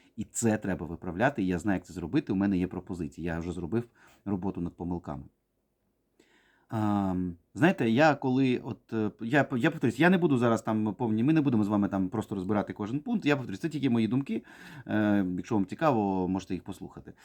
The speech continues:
Е, я вважаю, що просто, знаєте, от в цей момент Валерій Федорович Залужний показав, що він дійсно, напевно, найкраще, що сталося з Україною за останні тридцять років.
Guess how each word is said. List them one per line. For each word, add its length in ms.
Е, 300
я 140
вважаю, 300
що 100
просто, 340
знаєте, 280
от 120
в 40
цей 140
момент 300
Валерій 260
Федорович 440
Залужний 340
показав, 380
що 140
він 160
дійсно, 420
напевно, 360
найкраще, 480
що 100
сталося 300
з 60
Україною 480
за 80
останні 320
тридцять 320
років. 240